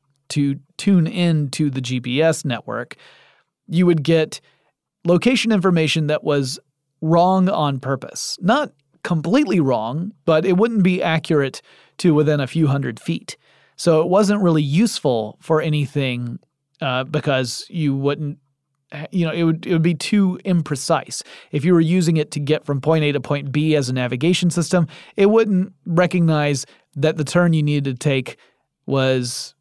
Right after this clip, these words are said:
a mile behind you. Well, maybe not, a mile's being pretty exa-, I'm exaggerating there, but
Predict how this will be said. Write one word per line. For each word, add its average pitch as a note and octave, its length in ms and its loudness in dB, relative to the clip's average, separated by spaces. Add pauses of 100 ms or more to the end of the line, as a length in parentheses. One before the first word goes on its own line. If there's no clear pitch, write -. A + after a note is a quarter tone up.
(160)
a C3+ 80 -4
mile C3+ 320 0
behind B2 460 -4
you. - 220 -14 (120)
Well, A2+ 280 -4 (140)
maybe B2 160 -4
not, - 160 -12
a D3 60 -4
mile's C#3+ 440 0 (260)
being A#2+ 420 -8 (1040)
pretty A#2+ 460 -2
exa-, C#3+ 400 -2
I'm D3+ 140 2
exaggerating B2 680 -2
there, A#2+ 140 -4
but D3 320 -2